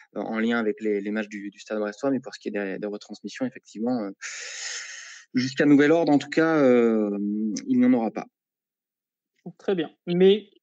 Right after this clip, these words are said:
Speaker 2: ça, c'est une question plus personnelle. Euh, vous avez quand même hâte de pouvoir reprendre si les conditions sont là, si jamais le club fait le pas qui est attendu de lui ?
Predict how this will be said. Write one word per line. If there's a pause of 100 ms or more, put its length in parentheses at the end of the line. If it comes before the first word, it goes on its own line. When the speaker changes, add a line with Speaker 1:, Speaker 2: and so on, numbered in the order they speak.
(280)
Speaker 2:
ça,
c'est
une
question
plus
personnelle. (440)
Euh, (220)
vous
avez
quand
même (100)
hâte
de
pouvoir
reprendre
si
les
conditions
sont
là,
si
jamais
le
club
fait
le
pas
qui
est
attendu
de
lui ?